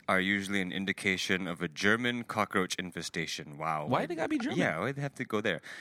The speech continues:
Speaker 1: These roaches are commonly found in da da da da da.
Speaker 2: Blah, blah, blah.
Speaker 1: Um, I'm gonna look up what to do later. <laughs>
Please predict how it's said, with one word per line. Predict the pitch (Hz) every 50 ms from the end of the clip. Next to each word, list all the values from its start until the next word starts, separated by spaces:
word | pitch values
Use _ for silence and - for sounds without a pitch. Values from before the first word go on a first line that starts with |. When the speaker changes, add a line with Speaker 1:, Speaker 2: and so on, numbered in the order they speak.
| - - -
Speaker 1:
These | - 104 107 95 98
roaches | 104 107 104 - 123 104
are | 95
commonly | - - 98 95 95 95 95 95
found | 87 - - 90 90 90
in | 82 80
da | 76
da | - 76
da | 73 71 65
da | - 80
da. | 73 - 107 117 123 131
Speaker 2:
Blah, | - - 117 101 95
blah, | 92 98 104 131
blah. | 143 92 90 87 87 87 85
Speaker 1:
Um, | 85 85 87 85 85 85 - - - - _ _ _ _ _ _ - 87
I'm | 87 85
gonna | 82 82 80 69 - -
look | - 85 - -
up | - -
what | - - -
to | -
do | 90 90 110 120 120 113 113 - - 92
later. | 82 85 85 82 - - - - 127 127
<laughs> | 143